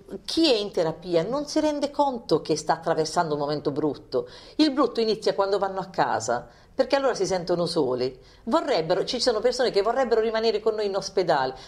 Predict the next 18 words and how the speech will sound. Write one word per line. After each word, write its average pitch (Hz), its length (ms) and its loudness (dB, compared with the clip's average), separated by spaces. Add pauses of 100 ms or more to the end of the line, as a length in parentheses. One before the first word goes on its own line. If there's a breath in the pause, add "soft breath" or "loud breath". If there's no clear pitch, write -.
(120)
"Ma 240 100 0
possiamo 233 420 0
tornare 175 380 0
anche 165 200 -2
domani? 160 440 0
Ma 226 100 2
perché 302 320 0
non 196 140 -6
aprite 175 320 -2
anche 160 160 0
domani?" 165 280 0
Sono 170 140 -2
le 165 80 4
richieste 165 580 0 (280 loud breath)
che 185 100 2
ci 180 140 0
vengono 151 320 2
fatte. 147 500 0